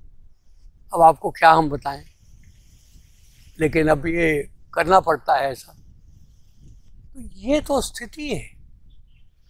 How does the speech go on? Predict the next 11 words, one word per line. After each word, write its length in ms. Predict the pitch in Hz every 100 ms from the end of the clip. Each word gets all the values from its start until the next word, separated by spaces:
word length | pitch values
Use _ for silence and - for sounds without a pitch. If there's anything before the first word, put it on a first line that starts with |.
| - - - - - 185
लेकिन 380 | 190 233 202
जिस 300 | 143 185 160 - -
दिन 360 | 285 294 269 - - - - - _ _ _ _ - - _ _ -
आम 360 | 185 254 302
मुसलमान 920 | 285 220 - 180 135 123 123 131 190 196 _ _ _ _ _ _ _ _ _ _ _ _
इस 200 | 214 165
बात 480 | 156 165 190 226 -
से 140 | - 196
वाकिफ 580 | 156 151 - 277 233
हो 100 | 185
जाएगा 560 | 143 127 120 117 120 135